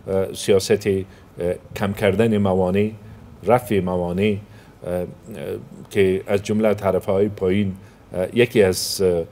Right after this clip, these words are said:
اه، نشانه‌هایش است، همین سیاست دنبال کرده و توقع داره از، اه، کشورهای منطقه، اه، که، اه، در این راستا، اه، همنوایی و، اه،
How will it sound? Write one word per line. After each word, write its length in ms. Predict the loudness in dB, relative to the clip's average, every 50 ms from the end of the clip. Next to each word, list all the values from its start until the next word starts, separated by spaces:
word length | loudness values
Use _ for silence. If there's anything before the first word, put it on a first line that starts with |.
| -14 -20 -20 -20 -20 -12 -6 -4
اه، 260 | -4 -2 -2 -4 -6 -8 -10 -12 -12 -12 -12 -12 -6 -4
نشانه‌هایش 800 | -2 -2 -2 -2 -2 -2 -2 -2 0 4 4 4 4 2 0
است، 340 | 0 0 0 -2 -8 -10 -12 -18 -20 -20 -20 -20 -14 -8 -4
همین 240 | -2 0 0 0 0
سیاست 460 | 4 4 4 4 4 0 -2 0 0 -2 -2 -4 -10 -20 -20 -10 -6
دنبال 320 | -4 -2 0 2 2 0 0
کرده 340 | 0 0 -2 0 0 0
و 180 | 0 0 0 -2
توقع 420 | -2 -4 -6 -6 -6 -4 -4 -4
داره 240 | -2 0 0 0 0
از، 320 | -2 -2 -4 -6 -8 -6 -2
اه، 180 | -2 -2 -4 -4 -10 -18 -20 -20 -20 -12 -6
کشورهای 460 | -4 -2 0 2 0 2 2 0 0
منطقه، 600 | 0 -2 -6 -6 -8 -10 -12 -2 -2 -2 -2 -2 -6 -14 -20 -20 -20 -20 -14 -6
اه، 200 | -4 -2 -2 -2 -2 -6
که، 360 | -6 -4 -2 -2 -2 -4 -6 -8 -8
اه، 280 | -6 -4 -2 -2 -4 -4
در 180 | 0 0 0
این 140 | 0 0 -2
راستا، 520 | -2 -2 -2 -4 -4 0 0 2 2 0 -2 -6 -14 -20 -20 -20 -14 -8 -4
اه، 140 | -4 -4
همنوایی 680 | -4 -4 -6 -4 -2 -2 -2 -2 -2 -2 -2 -2 -4 -4
و، 100 | -2 -2
اه، 160 | -2 -2